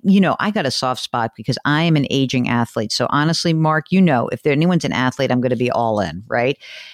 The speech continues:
And the first thing I did was say to him, "I think I had better hands than he did." So we'll see. I mean, I haven't thrown a football with the guy yet, and he is a former f-,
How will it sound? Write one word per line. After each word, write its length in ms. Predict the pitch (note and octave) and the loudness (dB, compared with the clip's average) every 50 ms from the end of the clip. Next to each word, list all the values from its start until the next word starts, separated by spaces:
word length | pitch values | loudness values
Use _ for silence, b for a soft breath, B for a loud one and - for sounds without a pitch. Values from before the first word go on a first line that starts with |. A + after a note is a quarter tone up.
| B | B
And 240 | B D3 D3 C#3+ D3 | B 0 0 2 0
the 60 | C#3+ | 0
first 340 | - - - F3+ F3+ E3 - | -2 -2 0 0 0 0 0
thing 160 | - F#3 E3+ | 0 0 0
I 80 | D#3 D3+ | 0 0
did 220 | D3 D3+ D3 C3 | 2 2 0 2
was 180 | C3 C#3 C3+ - | 2 2 0 0
say 240 | - - D3+ C#3 C#3 | 0 0 0 0 2
to 80 | C#3 | 2
him, 180 | C#3 C#3 C3+ C3 | 2 2 2 2
"I 100 | B2+ B2 | 0 0
think 220 | - - C3 B2 | 0 -2 -2 -2
I 60 | B2 B2+ | 0 0
had 160 | D3 B2+ A#2 | 0 0 0
better 240 | B2+ B2 A#2+ A#2+ B2+ | 0 0 0 2 2
hands 300 | C3 A#2+ A#2+ A#2 A2+ - | 2 2 2 0 -2 -2
than 140 | - - | -4 -2
he 160 | A#2+ A#2+ A#2 - | -2 -2 -4 -4
did." 260 | - - - - - _ _ _ _ _ _ | -4 -6 -6 -8 -10 _ _ _ _ _ _
So 160 | - - D3 | -4 -2 0
we'll 140 | C3 C3+ C#3 | 2 2 2
see. 500 | C3 - - G#3 F#3+ D3+ A2 A2 - _ _ | 0 -2 -2 0 0 0 0 -2 -6 _ _
I 80 | - C3 | 0 2
mean, 220 | C3 C3 C3 C3 | 2 4 4 2
I 80 | C3 B2 | 2 2
haven't 240 | C3+ D3 C#3+ D3+ D3+ | 0 0 -2 -4 -4
thrown 200 | - - D3+ D3 | -2 0 0 0
a 40 | C#3 | 0
football 360 | - D#3+ D#3 - - B2+ B2 | 0 -2 -4 -2 -2 -2 -2
with 120 | C3 B2 | -2 -2
the 60 | - - | -2 -2
guy 180 | - B2 B2 | 0 0 2
yet, 220 | A#2+ A#2+ B2 A#2+ - | 2 2 0 0 0
and 100 | B2 C3 | 0 0
he 180 | C#3 C#3+ - | 0 2 2
is 200 | A#2 D#3 D3+ C#3 | 2 2 2 2
a 40 | D3+ | 0
former 300 | C3+ - D#3 D3 C#3+ C#3 | -2 0 0 0 0 0
f-, 140 | C3 - | -2 -4